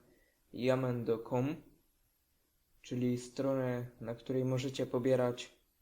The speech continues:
e, muzykę do waszych filmów. Mm, jest tutaj wszystko za darmo, no chyba że, y, ich domena Jamendo Pro, ale to jest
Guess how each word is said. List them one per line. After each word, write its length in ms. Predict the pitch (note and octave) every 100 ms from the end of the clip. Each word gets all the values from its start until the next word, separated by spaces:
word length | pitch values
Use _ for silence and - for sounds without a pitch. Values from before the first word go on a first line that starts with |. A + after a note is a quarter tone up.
| _ _ - -
e, 300 | G#2+ G#2+ A2
muzykę 420 | B2 B2 C#3+ B2
do 100 | A#2
waszych 380 | C3+ C3+ - -
filmów. 600 | - D3+ C#3 D#3+ - - _ - _ _ _ _ - - - - - -
Mm, 520 | A#2+ A#2+ A#2+ A#2+ A#2+ B2 _ _ _ _ _ _ _
jest 280 | A#2+ B2+ -
tutaj 400 | C3+ C3+ C3 B2
wszystko 640 | - - D3 - - B2
za 280 | A2+ A#2+ A#2
darmo, 600 | A#2 C#3+ C#3+ C#3+ C#3+ C#3 - _ _ - -
no 560 | A2+ B2 C3 B2+ B2 A#2+
chyba 240 | B2 A#2+
że, 340 | A#2 A#2 A#2 - - _ _ _ _ - - _ -
y, 200 | G#2+ G#2+
ich 220 | - A#2+ A#2+
domena 440 | A#2+ B2+ B2 A#2
Jamendo 420 | A#2 A#2+ A2+ A2
Pro, 380 | - C3 C#3 C3+ - - _ _ _ _ _
ale 220 | A#2+ B2
to 140 | A#2+ B2
jest 540 | A#2+ A2+ A2+ - -